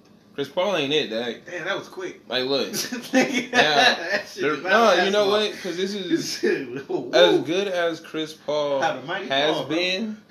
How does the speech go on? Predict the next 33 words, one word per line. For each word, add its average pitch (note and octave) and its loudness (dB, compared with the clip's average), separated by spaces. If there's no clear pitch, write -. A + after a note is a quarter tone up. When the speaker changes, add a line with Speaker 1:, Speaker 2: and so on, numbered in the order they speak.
Speaker 2:
<laughs> C#4+ -10
Speaker 1:
as C3 2
good D#3+ 0
as F3 0
he G3 -4
was D#3 -2
with D3+ -6
New B2 -8
Orleans C#3 -2
or A#2 -8
whatever, A#2 -6
wherever B2+ -4
they B2 -4
were B2 -2
when B2 -8
he B2+ -8
played A#2+ -6
for B2 -12
them, B2+ -12
Speaker 2:
Mm-hmm. C3+ -12
Speaker 1:
as A#2+ -6
good D3 -4
as D#3 -8
he C#3 -6
was C3 -6
with C3+ -12
the A#2 -4
Clippers, C#3+ -6
bro, B2+ -4
he C#3+ -8
done E3 -6
ran A#2 -2
out, G2+ -4